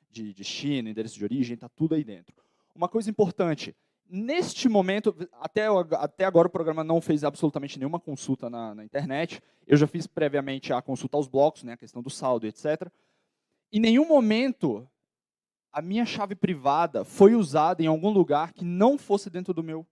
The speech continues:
computador. Aqui não tem a minha chave privada, aqui só tem o hash da minha chave pública, quer dizer, uma digestão da minha chave pública, né? Então, minha chave privada está segura. E só agora, depois de ter passado por esse processo todo,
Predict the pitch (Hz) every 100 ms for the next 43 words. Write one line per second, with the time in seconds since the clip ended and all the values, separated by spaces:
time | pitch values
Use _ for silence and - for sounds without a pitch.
0 | - 151 - 120 101 _ _ _ _ _
1 | - 160 - - 233 269 - 165 220 262
2 | 190 190 175 156 139 120 117 110 101 101
3 | 117 175 _ _ - 135 147 135 147 143
4 | 147 - 151 - - - 247 226 208 196
5 | 185 170 - 135 151 147 139 131 123 113
6 | - 131 143 139 139 285 320 - - 185
7 | 240 - _ _ _ _ _ _ _ 147
8 | 151 190 190 214 - - 220 262 359 339
9 | 392 359 _ 220 _ 143 165 214 202 214
10 | 170 185 175 170 160 143 143 _ - -
11 | 208 165 220 240 _ _ _ _ _ 220
12 | 240 - - - 220 269 330 208 165 160
13 | 180 277 - 143 156 156 - 160 156 151
14 | 156 151 - 143 143 160 - 135 147